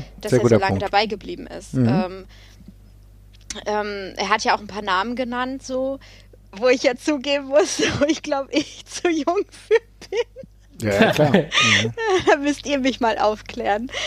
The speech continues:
Speaker 1: ähm, wer das alles, wer das alles war, den er so gen-, die er so genannt hat. Ähm, die Leute, die er quasi überlebt hat, in Anführungsstrichen.
Speaker 2: Mhm. Ja, da hat er Dirty Dan Collins unter anderem genannt, glaube ich, war's.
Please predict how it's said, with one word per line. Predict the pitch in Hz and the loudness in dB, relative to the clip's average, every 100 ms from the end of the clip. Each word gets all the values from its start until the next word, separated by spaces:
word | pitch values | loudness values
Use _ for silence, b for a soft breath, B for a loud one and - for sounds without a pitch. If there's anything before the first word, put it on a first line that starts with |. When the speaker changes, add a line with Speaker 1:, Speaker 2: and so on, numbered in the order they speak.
| 554 277 | -4 -2
Speaker 1:
ähm, | - 220 214 208 | 0 0 0 0
wer | 214 | 2
das | 202 196 202 | 4 4 2
alles, | 196 196 202 - - 196 | -6 -6 -8 -12 -12 -6
wer | 196 185 | -2 0
das | 185 | -2
alles | 180 196 190 180 | -6 -10 -8 -4
war, | 175 185 240 | -2 0 -2
den | 254 240 | -2 -4
er | 247 | -6
so | 247 233 | -6 -6
gen-, | 254 247 220 | -6 -6 -8
die | 233 | -4
er | 226 226 | -2 -2
so | 233 | -6
genannt | 240 233 240 254 | -6 -6 -6 -6
hat. | 269 277 B B B B | -8 -8 B B B B
Ähm, | - 214 220 202 | 0 0 0 -4
die | 226 | -2
Leute, | 202 208 208 196 | 2 2 2 -2
die | 214 | 2
er | 190 | 2
quasi | 202 - 202 208 202 208 | 2 0 2 2 -2 -8
überlebt | 202 196 190 196 202 - | -4 -2 0 -2 -4 -6
hat, | 185 180 | -8 -8
in | - | -10
Anführungsstrichen. | 165 180 180 180 185 - 190 - 226 294 - | -14 -14 -18 -14 -12 -12 -14 -14 -14 -14 -6
Speaker 2:
Mhm. | 127 120 107 139 - - - - - - - | 0 2 2 -2 -6 -20 -20 -20 -20 -20 2
Ja, | 120 131 131 | 6 8 8
da | 135 | 8
hat | |
er | 131 | 8
Dirty | 120 135 139 | 6 4 6
Dan | 120 | 4
Collins | 120 147 160 139 | 6 4 4 2
unter | 143 143 | 2 4
anderem | 135 135 131 | 4 2 0
genannt, | 127 123 127 | 2 2 2
glaube | 131 123 120 | 4 4 4
ich, | - | 2
war's. | 117 113 | 4 4